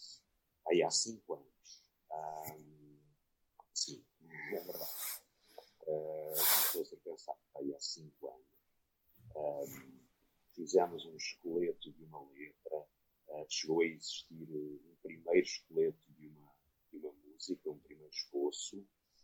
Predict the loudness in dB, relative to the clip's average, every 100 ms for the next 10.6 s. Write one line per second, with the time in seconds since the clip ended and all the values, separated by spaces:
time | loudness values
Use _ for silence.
0 | -20 -2 4 6 4 -4 -20 -20 -20 -20
1 | -18 0 4 4 6 4 4 2 0 0
2 | -2 -2 -8 -10 -10 -4 -4 -4 -16 -16
3 | -16 -14 -2 2 2 0 -12 _ _ -20
4 | _ _ -20 _ -14 4 4 4 _ -20
5 | -20 -20 -4 2 4 2 -2 -6 0 0
6 | 0 -2 0 0 0 -10 _ _ _ -20
7 | -6 -6 -6 -12 -14 -4 -2 0 -2 -2
8 | -6 -16 _ _ -4 -4 -2 -4 -6 0
9 | 4 4 2 -6 -12 -12 -18 -18 -18 -20
10 | -6 2 2 2 -12